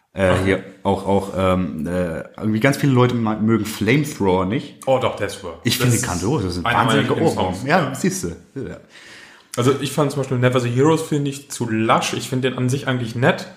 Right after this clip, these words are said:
Speaker 2: Aber da ist die Produktion irgendwie zu gebügelt, wie du es sagtest vielleicht. Da
Speaker 1: Ja, definitiv. Das
Speaker 2: der
Speaker 1: ist
Speaker 2: ballert nicht?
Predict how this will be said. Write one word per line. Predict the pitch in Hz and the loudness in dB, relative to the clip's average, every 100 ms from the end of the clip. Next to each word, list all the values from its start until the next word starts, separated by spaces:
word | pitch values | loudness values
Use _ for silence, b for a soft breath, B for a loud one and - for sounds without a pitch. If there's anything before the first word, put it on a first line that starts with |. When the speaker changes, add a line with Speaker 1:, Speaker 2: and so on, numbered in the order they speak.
| B B B B B _ | B B B B B _
Speaker 2:
Aber | 113 113 | 0 2
da | 113 123 143 | 4 4 4
ist | 139 123 | 2 -4
die | 113 | -6
Produktion | - 131 131 131 131 | -2 0 0 2 2
irgendwie | 127 127 120 120 120 | 2 2 0 0 0
zu | - - 113 | -2 -6 -4
gebügelt, | 107 135 170 220 247 - - _ - | -2 2 4 4 0 -8 -20 _ -8
wie | 123 | -6
du | 131 | -6
es | 131 - - | -8 -8 0
sagtest | 135 165 160 | 0 0 -8
vielleicht. | - 165 170 - | -4 -4 -4 -2
Da | 127 113 | 0 4
Speaker 1:
Ja, | 110 101 - - | 4 4 0 -8
definitiv. | 95 98 92 95 85 - | -6 -4 -4 -4 -6 -8
Das | - 90 - | -10 -6 0
Speaker 2:
der | 117 | 2
Speaker 1:
ist | |
Speaker 2:
ballert | 127 160 170 | 4 2 0
nicht? | 214 - | -2 -6